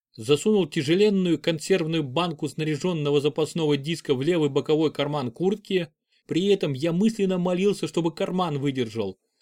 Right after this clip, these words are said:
Лихорадочно рассовал рожки по внутренним карманам, закинул ремень автомата на плечо и, взяв П П Ш на изготовку, вернулся в коридор первого этажа. Прошли считанные секунды,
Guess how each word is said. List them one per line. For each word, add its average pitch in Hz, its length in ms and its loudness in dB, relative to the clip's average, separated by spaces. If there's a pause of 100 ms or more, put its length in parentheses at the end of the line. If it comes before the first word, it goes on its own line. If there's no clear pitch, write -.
(260)
Лихорадочно 180 720 0
рассовал 170 500 0
рожки - 340 -2
по 170 160 2
внутренним 156 480 -2
карманам, 160 640 -2 (320)
закинул 190 540 2
ремень 190 320 2
автомата 170 580 -4
на 143 100 0
плечо 185 580 0 (180)
и, 202 300 0 (280)
взяв 123 420 0
П 170 100 0
П 165 140 0
Ш 180 200 -4
на 160 140 0
изготовку, 156 760 0 (320)
вернулся 190 560 0
в - 60 -10
коридор 165 440 0
первого 143 520 2
этажа. 120 560 -2 (540)
Прошли 170 420 -2
считанные 180 520 -2
секунды, 160 640 -2